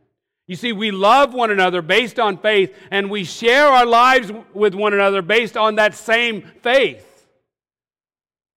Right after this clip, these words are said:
Let me say it this way. There is a cost of fellowship that can only be paid when we have faith in Christ and love for Him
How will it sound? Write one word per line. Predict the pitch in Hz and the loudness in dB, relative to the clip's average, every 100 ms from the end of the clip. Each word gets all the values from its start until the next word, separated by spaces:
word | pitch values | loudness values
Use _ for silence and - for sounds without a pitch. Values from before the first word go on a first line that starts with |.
| _ _ _ _ _ _ _ _ _ _ _ _ _ _ _ _ _ _ _ _ _ _ _ _ _ _ _ _ _ _ _ _ | _ _ _ _ _ _ _ _ _ _ _ _ _ _ _ _ _ _ _ _ _ _ _ _ _ _ _ _ _ _ _ _
Let | _ | _
me | 151 | -16
say | 185 | -14
it | 143 | -14
this | 139 117 | -16 -20
way. | 101 _ _ _ _ _ _ _ _ _ _ _ _ _ _ _ _ _ _ _ _ _ _ | -20 _ _ _ _ _ _ _ _ _ _ _ _ _ _ _ _ _ _ _ _ _ _
There | 127 185 | -8 -4
is | 202 | -4
a | 175 151 | -6 -8
cost | - 175 185 190 - _ | -10 -4 -4 -4 -10 _
of | 151 143 | -14 -12
fellowship | - 170 170 151 147 135 - | -6 -4 -4 -8 -12 -12 -14
that | 127 | -16
can | 139 131 | -14 -12
only | 156 170 | -10 -10
be | 147 135 | -10 -12
paid | 123 135 139 127 | -12 -10 -8 -10
when | 117 120 | -14 -14
we | 120 | -14
have | 110 135 139 123 - | -10 -8 -8 -10 -14
faith | 135 135 127 | -12 -12 -14
in | 117 | -20
Christ | 113 131 127 110 123 | -14 -12 -10 -12 -18
and | 113 113 | -16 -10
love | 131 131 - | -10 -10 -16
for | 123 | -20
Him | 117 135 120 | -14 -14 -16